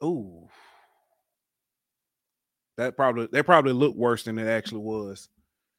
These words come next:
Trying to see where it hit him. Okay, it looked like it, it rolled off his, his shoulder, hit his glove. But yeah. Williams is staying in the game. That's the pitcher for Kentucky. So, ooh.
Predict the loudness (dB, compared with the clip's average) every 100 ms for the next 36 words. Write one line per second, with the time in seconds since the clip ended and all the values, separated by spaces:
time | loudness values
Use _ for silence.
0 | _ _ _ _ _ -12 -10 -4 -2 0
1 | 0 -2 -4 -6 -16 _ _ _ _ _
2 | _ _ _ _ _ _ _ _ _ _
3 | _ _ -8 -6 0 2 4 4 4 2
4 | -2 0 -2 4 6 8 6 4 -2 -4
5 | -6 -2 2 2 2 -2 -2 -2 -2 0
6 | 0 -2 -8 _ _ _ _ _ _ _
7 | _ _ _ -14 -10 -10 -12 _ _ _
8 | _ _ _ _ _ _ _ _ _ _
9 | _ _ _ _ _ _ _ _ _ _
10 | _ _ _ _ _ _ _ _ _ _
11 | 0 4 4 4 -2 2 4 6 4 6
12 | 6 8 6 6 8 8 6 -4 -4 2
13 | 2 2 -2 0 0 _ _ _ _ _
14 | _ _ _ -6 -2 0 0